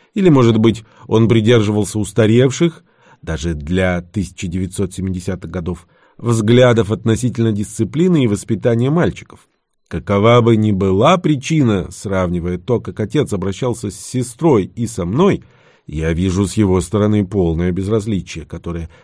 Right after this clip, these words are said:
приводило в недоумение, вызывало подозрение и, конечно, убивало уверенность в себе. Что касается учителей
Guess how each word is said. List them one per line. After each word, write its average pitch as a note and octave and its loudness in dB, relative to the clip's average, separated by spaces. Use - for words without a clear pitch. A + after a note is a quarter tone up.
приводило A#2 4
в G2+ 0
недоумение, G#2 2
вызывало B2 4
подозрение A2 0
и, - -18
конечно, E2 -8
убивало F2 2
уверенность D3 2
в - -20
себе. - -14
Что - 2
касается E3+ 4
учителей C#3 2